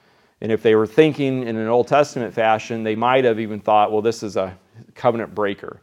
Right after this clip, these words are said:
And if they'd heard what the Pharisees were saying about him, they would have said he was a deceiver, he was an imposter.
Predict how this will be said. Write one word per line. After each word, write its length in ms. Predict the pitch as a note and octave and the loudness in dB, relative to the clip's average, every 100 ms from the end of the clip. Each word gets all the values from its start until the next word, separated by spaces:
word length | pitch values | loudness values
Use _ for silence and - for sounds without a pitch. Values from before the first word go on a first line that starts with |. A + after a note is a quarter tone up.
| _ _ _ _ - | _ _ _ _ -12
And 120 | A2 | -8
if 100 | F#2 | 0
they'd 180 | A#2 G#2+ | 0 0
heard 560 | - D3 D3+ D3 D3 | 0 4 8 8 6
what 160 | A#2+ A2 | 4 0
the 60 | |
Pharisees 680 | A2 C3+ C3+ C3 - B2 G#2+ | -2 0 2 0 -2 -4 -4
were 140 | G#2+ | -6
saying 320 | G2+ C#3+ D#3 D3 | -4 0 0 4
about 300 | C3 B2+ A#2+ | 4 4 4
him, 300 | B2+ A#2+ B2 _ _ _ _ - | -4 -6 -12 _ _ _ _ -2
they 160 | A2 | 2
would 140 | A2+ A#2 | 4 4
have 100 | G#2+ | 2
said 260 | - A2 | 0 0
he 140 | G#2 A2+ | 0 -4
was 180 | G#2+ G2+ | -4 -4
a 60 | |
deceiver, 800 | F#2+ F#2+ - A#2 A#2 G2 E2 E2+ | -8 -10 -8 -6 -4 -6 -10 -12
he 120 | - G2+ | -14 -14
was 100 | G2+ | -14
an 80 | |
imposter. 800 | F#2+ F#2 - F#2+ G2 - - - | -16 -14 -8 -6 -6 -10 -20 -20